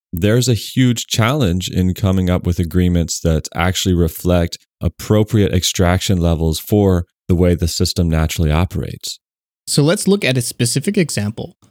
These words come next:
Speaker 2: where this is playing out right now and has been for decades, really. Ever since nineteen twenty-nine, an agreement between Egypt and Sudan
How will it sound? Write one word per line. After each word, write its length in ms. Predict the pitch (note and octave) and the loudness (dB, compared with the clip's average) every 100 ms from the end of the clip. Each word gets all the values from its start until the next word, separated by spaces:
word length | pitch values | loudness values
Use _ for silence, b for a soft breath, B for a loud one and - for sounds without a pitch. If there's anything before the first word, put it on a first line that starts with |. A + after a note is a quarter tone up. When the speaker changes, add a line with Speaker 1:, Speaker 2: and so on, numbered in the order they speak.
| _ - | _ -2
Speaker 2:
where 240 | A#2+ E3 | 2 4
this 240 | F3+ D#3+ | 2 0
is 80 | B2+ | -2
playing 320 | A#2 G#2 F#2 | -4 -4 -4
out 180 | F#2 F2+ G2+ | -8 -10 -4
right 280 | A2+ D3 | 0 0
now 320 | B2+ G2+ G2+ - _ A2+ | 0 -4 -6 -12 _ -2
and 100 | C3 | 0
has 240 | E3 C#3 | 2 0
been 240 | B2 A2+ | 0 0
for 320 | A2+ A2 G#2 F#2+ - | -2 -4 -6 -8 -6
decades, 480 | B2 C3 G2+ - - - | -4 -4 -6 -10 -12 -12
really. 260 | - A#2+ - _ _ _ | -16 -16 -20 _ _ _
Ever 200 | E3+ B3 | -2 0
since 440 | - D#3+ D#3 - A#2 | 0 0 0 -2 0
nineteen 600 | A#2+ C3 C#3 C3+ C3+ B2 | 0 0 0 2 2 -2
twenty-nine, 640 | - A#2+ A#2+ G2 - - _ _ _ | -2 -2 0 -2 -8 -18 _ _ _
an 100 | A2 | -4
agreement 480 | A#2 D3 F3 E3+ - _ - | 0 2 4 2 -2 _ -18
between 340 | - - - - | -14 -14 -10 -2
Egypt 480 | D3 D#3+ F3 - - _ _ | 0 0 -4 -6 -20 _ _
and 160 | A2+ - | -6 0
Sudan 560 | D#3+ C#3 A2+ G2 G#2 | 0 0 -2 -4 -10